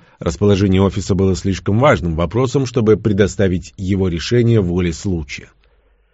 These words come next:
Деканы решили, что очередность выбора будет основана на «заслугах», в кавычках,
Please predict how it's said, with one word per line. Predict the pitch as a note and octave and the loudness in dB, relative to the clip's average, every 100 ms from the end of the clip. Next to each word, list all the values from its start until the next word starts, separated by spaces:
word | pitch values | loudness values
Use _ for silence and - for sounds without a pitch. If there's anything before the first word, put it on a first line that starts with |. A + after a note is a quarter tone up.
| _ _ _ - | _ _ _ -6
Деканы | D#2+ G2+ - F3+ G#3 | 2 2 4 6 6
решили, | G3+ F3 E3 E3+ E3 | 6 4 4 4 4
что | D#3 | 4
очередность | B2 B2 B2 C#3+ B2+ A#2 | 2 4 4 4 4 2
выбора | A2+ C3 C3+ C#3 | 4 4 4 2
будет | A#2 G#2+ G2+ | 2 2 0
основана | F2+ B2 C3 A#2+ A#2 | -2 -2 0 2 2
на | G2+ A#2 A#2 A#2 - _ - | 4 4 2 -2 -16 _ -10
«заслугах», | F2+ D2+ A2+ A#2 - G#2 F3 D#3 G2+ E2+ - | -6 2 2 2 0 4 4 6 4 2 -2
в | |
кавычках, | - G2 C#3 - E3 | -2 0 0 -2 -4